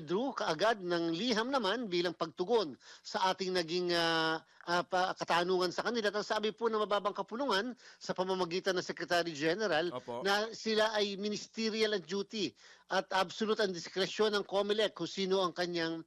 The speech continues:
Speaker 1: ipoproklama. Nangangahulugan kung sino ang sabihin ng comelec, tatanggapin lamang ng House of Representatives. Kung kaya yun ang nagpatibay sa aming,
Speaker 2: Ayun.
Speaker 1: ah, ah, desisyon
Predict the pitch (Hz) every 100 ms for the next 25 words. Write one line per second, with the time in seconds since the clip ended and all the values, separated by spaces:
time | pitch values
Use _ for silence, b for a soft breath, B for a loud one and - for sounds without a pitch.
0 | B B - 170 180 175 156 160 170 139
1 | B B B 156 165 165 170 277 202 185
2 | 208 b b - 185 - 196 196 185 180
3 | 190 185 185 208 247 233 190 160 185 180
4 | 190 185 190 196 190 214 220 147 120 b
5 | b b 196 190 151 185 170 170 175 175
6 | - 170 156 - 156 - - 151 165 165
7 | 160 - B B 165 190 196 180 - -
8 | 185 170 180 180 196 175 180 180 175 170
9 | 165 160 - - - 180 170 170 240 196
10 | 185